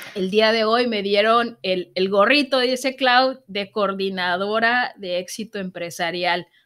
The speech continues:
Pero yo siempre digo, yo siempre quiero ser la voluntaria estrella. Entonces, ese, <laughs> ese es mi rol hoy en Prospera. Eh, yo soy, digamos que el puente que conecta a nuestra comunidad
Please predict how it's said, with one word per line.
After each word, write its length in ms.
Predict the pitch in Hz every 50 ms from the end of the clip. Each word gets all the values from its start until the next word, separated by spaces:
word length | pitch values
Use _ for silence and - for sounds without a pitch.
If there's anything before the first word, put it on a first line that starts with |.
| _ _ _ _ _
Pero 180 | - 196 190 185
yo 160 | 190 202 196
siempre 360 | - 262 247 226 233 220 214
digo, 220 | 214 220 214 208
yo 160 | 202 202 208 202
siempre 480 | - 226 226 220 226 - 226 - 214
quiero 240 | 214 - 214 214 220
ser 160 | 214 226 214
la 120 | 214 214 214
voluntaria 540 | 214 202 196 185 180 175 - 185 180 196 202
estrella. 500 | 190 - - 175 156 147 139 143 143 - _ - - - - - - _
Entonces, 640 | 202 202 196 226 226 226 220 - 247 233 220 220 - - - -
ese, 600 | - 262 269 285 294 285 - - - 285 277 - -
<laughs> 40 | -
ese 340 | - 247 262 262 - 277 269
es 120 | 269 254
mi 140 | 262 262 262
rol 300 | 254 240 233 226 240 240
hoy 220 | 240 240 233 226 233
en 200 | 233 226 226 226
Prospera. 840 | 226 202 196 190 - - - 208 208 208 214 226 233 247 254 - _ _ _ _ _ _ _ _ _
Eh, 580 | - 196 196 190 190 190 185 185 175 170 175 - _
yo 220 | 190 202 214 208
soy, 360 | - - 233 226 220 226 220
digamos 460 | 202 214 208 214 196 214 220 220 -
que 160 | - - 220 190
el 140 | 190 175
puente 800 | - _ _ 233 233 233 247 262 269 254 262 - 220 196 190 190
que 160 | - 196 190 190
conecta 880 | - 190 180 185 190 196 208 220 214 220 _ _ 190 175 160 - _ _
a 120 | 185 180
nuestra 420 | 190 190 175 180 - - 190 180 -
comunidad 720 | - 180 180 175 175 175 175 170 175 180 208 233 240 -